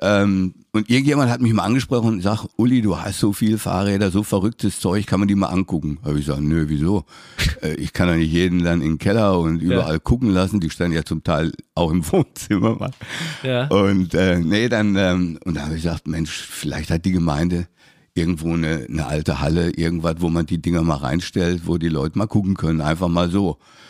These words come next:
Speaker 2: Mhm.
Speaker 1: Und dann hat der Herr Stenger damals den Kontakt zu so einem Mühlengelände hergestellt und da haben wir dann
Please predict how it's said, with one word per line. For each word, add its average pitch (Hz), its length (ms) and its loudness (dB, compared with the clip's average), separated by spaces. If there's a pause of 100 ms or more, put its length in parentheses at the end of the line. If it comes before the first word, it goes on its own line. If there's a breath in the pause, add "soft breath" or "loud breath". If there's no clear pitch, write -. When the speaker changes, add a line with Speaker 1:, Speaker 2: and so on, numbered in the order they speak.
(240 loud breath)
Speaker 2:
Mhm. 139 120 -2
Speaker 1:
Und 78 120 2
dann 80 240 2
hat 87 160 -2
der 82 100 0
Herr 85 120 0
Stenger 90 340 0
damals 85 460 0
den 85 160 0
Kontakt 85 460 -4
zu 82 240 -2
so 76 140 0
einem 71 600 -2
Mühlengelände 90 640 2
hergestellt 82 500 -4
und 73 100 -6
da 67 120 -4
haben 76 100 -2
wir 78 120 -2
dann 76 260 -4